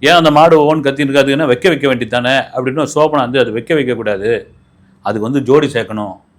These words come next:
அப்படின்ற மாதிரியான ஒரு விஷயங்களை போற போக்குல வந்து சொல்றது தாங்க பாக்கியராஜ் ஒரு ஸ்டைல் வந்து.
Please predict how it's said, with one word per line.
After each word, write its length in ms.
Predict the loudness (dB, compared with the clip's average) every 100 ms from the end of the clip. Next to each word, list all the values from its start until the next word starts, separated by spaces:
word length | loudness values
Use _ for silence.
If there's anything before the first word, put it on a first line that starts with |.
| _ -4
அப்படின்ற 360 | -2 -2 -4
மாதிரியான 360 | -2 0 0 0
ஒரு 120 | -4
விஷயங்களை 460 | -8 -8 -8 -4 -6 -6 _ _ _ 0
போற 260 | 4 4 4
போக்குல 360 | 0 -2 0
வந்து 200 | 0 0
சொல்றது 400 | -4 -4 -6 -4
தாங்க 180 | -4 -4
பாக்கியராஜ் 460 | -6 -6 -4 -6 -8
ஒரு 100 | -14 -12
ஸ்டைல் 160 | -10
வந்து. 220 | -10 -14